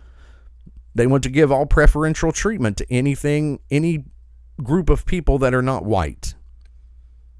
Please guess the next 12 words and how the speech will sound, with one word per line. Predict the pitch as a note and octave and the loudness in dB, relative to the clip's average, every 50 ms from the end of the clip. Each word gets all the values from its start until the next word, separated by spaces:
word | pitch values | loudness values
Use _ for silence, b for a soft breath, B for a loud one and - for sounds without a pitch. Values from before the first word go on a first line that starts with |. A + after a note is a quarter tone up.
| - - - - - - - | -20 -20 -20 -20 -16 -4 0
Well, | A#2+ A#2 A2 | 0 2 2
that's | G2+ G2+ F#2 F#2+ - - | 2 0 0 0 -2 -2
racist. | A#2+ C3+ D3 D3+ C3+ - - D2+ A#1+ - - - - - - - - - - - - - - - - - - - - - - | 0 2 2 2 0 0 -2 -4 -4 -6 -10 -14 -16 -18 -20 -20 -20 -20 -20 -20 -20 -20 -20 -20 -20 -20 -20 -20 -20 -6 -2
But | D#3+ G3+ G#3 | -2 0 0
it's | G3+ - G#3 | 0 0 0
not | C4 B3+ A#3 A#3 | 0 0 0 0
racist | A#3 D4 D4 B3 - G#3 G#3 - - | 0 2 2 4 4 4 4 4 2
because | - - - G3 F3 C3 | 2 2 2 2 2 0
we | E3 F3+ | -2 -4
can't | E3 A3 A3 G#3+ G3 | -4 -2 -2 -2 -2
be | F#3 F3+ | -4 -2
racist. | F3 G3+ G#3+ F#3+ - - B2+ G#2 - - - - | 0 0 0 0 0 -2 -2 -2 -4 -6 -8 -10